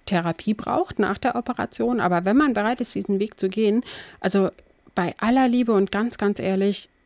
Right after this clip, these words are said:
ich höre wirklich super gut und super natürlich. Also es ist aus meiner Erinnerung mit neun Jahren nicht vom normalen Gehör zu unterscheiden.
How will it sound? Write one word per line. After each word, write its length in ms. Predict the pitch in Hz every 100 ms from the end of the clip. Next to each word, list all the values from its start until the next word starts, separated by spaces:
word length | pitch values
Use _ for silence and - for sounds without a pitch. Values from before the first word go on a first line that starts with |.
| -
ich 180 | 175
höre 260 | 180 165 190
wirklich 500 | 202 - 202 190 - _ _ _ _ _
super 800 | 185 175 175 214 233 233 208 214 202
gut 280 | 196 202
und 180 | - 170
super 540 | - - 190 185 - 180
natürlich. 560 | 175 - 180 170 -
Also 180 | 160 180
es 160 | 180 -
ist 240 | - -
aus 120 | 185
meiner 200 | 190 185
Erinnerung 580 | 185 - 233 226 208 208
mit 160 | 202 190
neun 280 | 180 180 185
Jahren 400 | 175 175 180 185
nicht 300 | 202 - -
vom 200 | 185 175
normalen 420 | 165 170 160 170
Gehör 280 | 170 170 -
zu 140 | -
unterscheiden. 560 | - - - 98 57